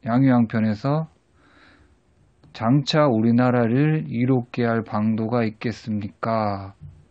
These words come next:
라는 대목에 이르자 나는 책을 덮고 탄식하지 않을 수 없었다.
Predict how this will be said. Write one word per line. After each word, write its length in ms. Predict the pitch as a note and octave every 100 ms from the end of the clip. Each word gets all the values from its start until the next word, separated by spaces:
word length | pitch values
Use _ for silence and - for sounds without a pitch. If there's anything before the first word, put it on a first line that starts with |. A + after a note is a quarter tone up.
| _ _ _ _ _ _ _ _ _ _ _ _ _ _ _ _ _ _ _ _ _ _ _ -
라는 340 | A2 A#2+ D3+
대목에 460 | C3+ A#2 A#2 A2+ A2+
이르자 600 | G#2+ G2+ G2 A#2 C3 C#3+ - _ _ _ _ _ _ _ _ _ _ _ _ _ _ _ _ _ _ _ _ _ -
나는 420 | A2+ A#2+ C#3 C#3+ C#3
책을 400 | - D#3+ D#3 C#3+
덮고 540 | B2 - - C3 C3+
탄식하지 800 | D3+ - D#3+ D#3 - C3+ A#2+ A2 A2+
않을 240 | G#2 G#2+
수 160 | - G#2
없었다. 600 | - G2 - G#2 G2+